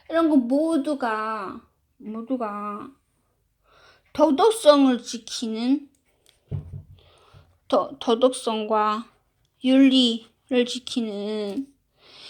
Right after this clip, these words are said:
그런 세상이 왔으면 좋겠습니다. 어. 그러면 한반도 평화를 지키려면 일단은 이런 전체적인 세계가 아예 이런 시스템이 여태와,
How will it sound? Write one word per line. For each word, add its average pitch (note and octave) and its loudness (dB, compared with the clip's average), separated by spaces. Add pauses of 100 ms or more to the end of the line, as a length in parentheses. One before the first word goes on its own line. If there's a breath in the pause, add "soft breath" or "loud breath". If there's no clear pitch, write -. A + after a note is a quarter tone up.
(140 loud breath)
그런 E4 4
세상이 D4+ 4
왔으면 A#3 0
좋겠습니다. A3 -12 (540)
어. A3 -8 (460 loud breath)
그러면 C4+ 6
한반도 D4 2
평화를 E4+ 0
지키려면 A#3 -4
일단은 A3+ -6 (420 loud breath)
이런 C#4+ 8
전체적인 C4 -2
세계가 A3+ 6
아예 A3+ 0
이런 A#3 -2
시스템이 A3+ -2
여태와, A#3 2